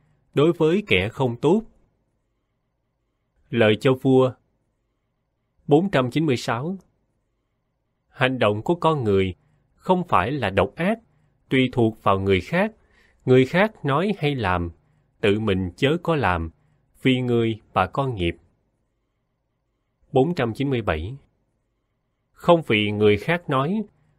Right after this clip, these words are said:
con người thành ăn trộm, không vì người khác nói, con người thành bậc thánh, như mình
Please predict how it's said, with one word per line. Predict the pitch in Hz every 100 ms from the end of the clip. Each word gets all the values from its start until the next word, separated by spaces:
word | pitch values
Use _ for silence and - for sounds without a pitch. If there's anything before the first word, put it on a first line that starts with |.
| _
con | - 175 151
người | 110 101 98
thành | - 101 104
ăn | - 151 139
trộm, | 95 85 82 - _ _ _ _
không | - 185 -
vì | 104 98
người | 98 98 98
khác | - 175 -
nói, | 127 156 214 - _ _ _
con | - 160 131
người | 95 90 90
thành | 98 85
bậc | 92 87 -
thánh, | 120 147 208 - _ _ _ _
như | 180 175
mình | 117 98